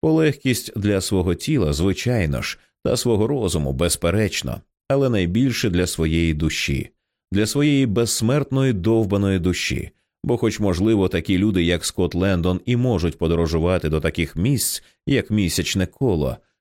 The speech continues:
але така незвичайність і така краса не створені для пересічних людей, таких як вона, якщо тільки вони не перебувають між палітурками книжки або в безпечній темряві кінотеатру.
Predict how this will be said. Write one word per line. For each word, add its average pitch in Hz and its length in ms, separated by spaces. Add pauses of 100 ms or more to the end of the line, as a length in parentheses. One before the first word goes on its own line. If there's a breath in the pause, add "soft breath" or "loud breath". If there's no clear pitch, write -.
але 143 220
така 131 360
незвичайність 92 1120
і 82 60
така 82 240
краса 92 560 (320 soft breath)
не 160 180
створені 147 560
для 101 140
пересічних 90 680
людей, 73 500 (280)
таких 113 340
як 78 180
вона, 90 440 (380)
якщо 127 300
тільки 107 320
вони 87 440
не 82 200
перебувають 78 680
між 85 220
палітурками 85 720
книжки 80 640 (220 loud breath)
або 110 340
в 110 60
безпечній 98 680
темряві 104 440
кінотеатру. 98 760